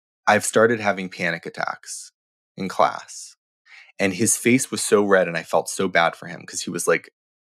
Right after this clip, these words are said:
like, he, it just came out. And I said, "Oh God." And I, right away, I was like, "I probably know what this," you know? And he said, "Yeah, I'm just terrified of," he's like, "I had this experience where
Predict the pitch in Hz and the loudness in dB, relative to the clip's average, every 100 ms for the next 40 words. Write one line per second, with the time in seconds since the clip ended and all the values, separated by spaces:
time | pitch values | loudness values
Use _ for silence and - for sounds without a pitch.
0 | _ _ - 120 110 - - 127 123 117 | _ _ 4 4 4 -2 0 2 2 0
1 | - 117 95 85 78 - _ _ _ _ | -4 -2 -2 0 -4 -6 _ _ _ _
2 | _ _ - 98 92 101 87 92 90 85 | _ _ -6 -4 0 -2 0 -4 0 2
3 | 82 90 123 127 147 151 196 170 117 110 | 2 2 0 2 0 4 4 6 4 4
4 | 90 90 87 80 78 - 87 85 87 87 | 2 0 0 0 -2 0 0 0 -6 -4
5 | 85 82 87 107 95 92 95 - _ _ | -4 -6 -8 -2 2 2 2 -6 _ _
6 | _ _ - 113 113 117 104 98 98 107 | _ _ -2 0 4 4 2 -2 -4 2
7 | 104 - 95 92 92 - 101 101 107 98 | 4 2 -2 -6 -10 -6 -2 0 2 2
8 | 87 87 - 82 82 - - - 92 95 | 2 2 -2 -2 -4 -6 -18 -10 -6 -2
9 | 90 87 87 87 85 - 87 - 90 113 | -2 -2 0 -2 -4 -8 -8 -8 -2 0
10 | 104 82 - 87 85 85 82 - | 0 -4 -4 2 4 4 2 -2